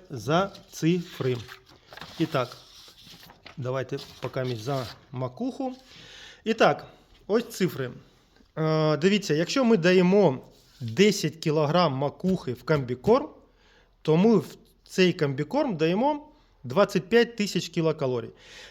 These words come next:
Я написав не на сто грам, а іменно скільки в десяти кілограмах макухи моєї,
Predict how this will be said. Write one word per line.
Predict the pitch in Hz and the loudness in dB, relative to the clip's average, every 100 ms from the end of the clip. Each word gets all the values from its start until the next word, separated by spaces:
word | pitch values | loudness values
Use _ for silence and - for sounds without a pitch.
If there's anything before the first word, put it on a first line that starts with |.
| - | -4
Я | 156 262 | 2 4
написав | 220 190 - 214 208 | 2 2 4 4 4
не | 147 165 214 | 0 4 6
на | 175 | 6
сто | 165 - 170 | 2 2 2
грам, | 151 233 285 202 | 4 2 2 0
а | 175 | -2
іменно | 180 247 202 175 | 0 2 4 2
скільки | - - 247 240 160 | 0 -2 -2 0 -4
в | |
десяти | 131 147 - 165 - 190 | -4 -8 -8 -8 -4 -4
кілограмах | - 151 151 175 170 139 127 | 0 2 2 4 4 2 -4
макухи | 143 143 - 269 - | -4 -4 -4 -6 -2
моєї, | 143 147 147 139 120 | 0 0 -2 -2 -2